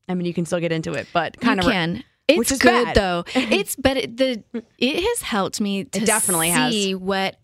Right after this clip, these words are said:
Speaker 2: because it'll <laughs> also, like, delineate, okay, social media productivity.
Speaker 1: Yes.
Speaker 2: Productivity is emails and, uh, I can't remember what else, but, and so it's good to have something that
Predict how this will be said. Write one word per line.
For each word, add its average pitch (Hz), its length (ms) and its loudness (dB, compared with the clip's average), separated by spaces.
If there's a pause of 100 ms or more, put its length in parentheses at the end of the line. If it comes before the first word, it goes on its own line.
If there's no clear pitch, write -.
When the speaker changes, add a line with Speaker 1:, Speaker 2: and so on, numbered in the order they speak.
(100)
Speaker 2:
because 214 260 0
it'll 202 260 0
<laughs> - 60 0
also, 226 440 -2 (400)
like, 196 320 -2 (440)
delineate, 196 800 0 (340)
okay, 180 320 -2
social 214 840 0
media 196 640 -2 (140)
productivity. 190 1000 -2
Speaker 1:
Yes. 240 400 -2
Speaker 2:
Productivity 196 600 0
is 180 380 -4
emails 185 800 -2 (120)
and, 175 480 -4 (380)
uh, 262 40 -8
I 254 220 -6
can't - 160 -10
remember 190 200 -6
what 185 140 -6
else, - 280 -6
but, - 260 -2 (520)
and 262 120 -2
so 311 140 2
it's 320 180 -4 (140)
good 240 380 0
to 285 100 0
have 233 220 -2
something 202 600 -4
that - 640 -4